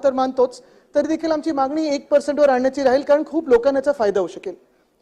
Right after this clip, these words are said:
आज ऊर्जा विभाग आणि उद्योग विभाग मागणी क्रमांक के एक ते के नऊ, बाब क्रमांक एकशे पन्नास ते एकशे, एकशे एकोणपन्नास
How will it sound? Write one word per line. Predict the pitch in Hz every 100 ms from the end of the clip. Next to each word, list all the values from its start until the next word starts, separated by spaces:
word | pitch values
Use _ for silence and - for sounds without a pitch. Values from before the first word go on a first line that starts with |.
| _
आज | 240 285 -
ऊर्जा | - 262 254
विभाग | 294 277 285
आणि | 285 277
उद्योग | 208 277
विभाग | 262 262 277 349 - _ -
मागणी | 233 254 277
क्रमांक | 269 277 277
के | 277 277 262
एक | 262
ते | 269
के | 269 254
नऊ, | 254 240 196 -
बाब | 226 247
क्रमांक | 247 269 269 269
एकशे | 277 262 233 269
पन्नास | 262 247 262 262
ते | -
एकशे, | 240 - 254
एकशे | 269 262 302
एकोणपन्नास | 285 302 320 240 175 -